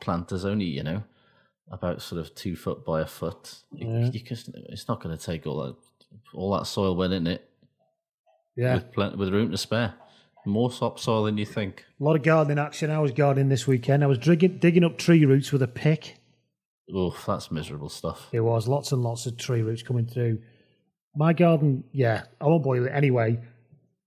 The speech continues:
Speaker 2: I made the mistake.
Speaker 1: <laughs>
Speaker 2: Uh, I also installed some sleepers to make a bed, you know, like a line of
Speaker 1: Oh, yeah,
Speaker 2: sleepers.
Speaker 1: yeah, yeah. I
Speaker 2: That
Speaker 1: did that in our old house.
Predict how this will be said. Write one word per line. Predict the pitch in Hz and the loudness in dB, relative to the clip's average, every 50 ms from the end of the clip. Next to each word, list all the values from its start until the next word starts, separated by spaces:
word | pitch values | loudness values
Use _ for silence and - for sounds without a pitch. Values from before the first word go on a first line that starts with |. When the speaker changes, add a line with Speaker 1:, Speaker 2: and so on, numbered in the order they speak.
| _ _ _ _ _ _ - | _ _ _ _ _ _ -2
Speaker 2:
I | 143 151 | 2 4
made | 170 190 202 185 | 6 6 8 8
the | 190 | 6
mistake. | 180 175 - - - 180 165 156 139 127 - - | 6 4 4 4 6 6 6 6 4 2 -2 -6
Speaker 1:
<laughs> | 135 - | -6 -4
Speaker 2:
Uh, | 170 - - - - - - - - - - - | -4 -6 -6 -6 -10 -18 -20 -20 -20 -16 -6 0
I | 156 147 | 4 6
also | 175 185 185 - - 175 165 | 8 6 6 6 4 2 2
installed | 160 147 - - 170 156 156 147 | 2 0 0 0 0 0 0 0
some | 151 - 156 147 | -2 -2 -2 -2
sleepers | 123 - - 160 165 170 165 - - 180 180 - | -2 -2 2 4 6 6 4 4 2 0 0 0
to | - - | 0 0
make | 151 151 147 - | 0 0 2 2
a | 147 | 0
bed, | 123 117 147 151 160 156 - - - | 2 2 2 2 2 0 -2 -6 -6
you | - | -4
know, | 151 143 | -2 -2
like | 143 - 151 | -2 0 0
a | 143 | 0
line | 135 139 143 147 143 | 2 2 2 2 2
of | 143 127 - - | 0 -2 -2 0
Speaker 1:
Oh, | 110 113 | 2 2
yeah, | 113 120 117 123 | 4 4 4 4
Speaker 2:
sleepers. | 131 131 131 | 4 4 4
Speaker 1:
yeah, | 131 | 4
yeah. | 131 127 123 123 135 139 135 - - | 2 2 2 2 0 -2 -4 -4 -2
I | 127 | -2
Speaker 2:
That | - - | 0 0
Speaker 1:
did | 107 92 | 0 0
that | 101 92 82 | 0 0 2
in | 92 | 2
our | 92 92 92 | 2 2 2
old | 92 95 95 - | 2 0 -2 -2
house. | - 113 120 120 - - - - - | -2 -4 -4 -4 -6 -12 -16 -18 -20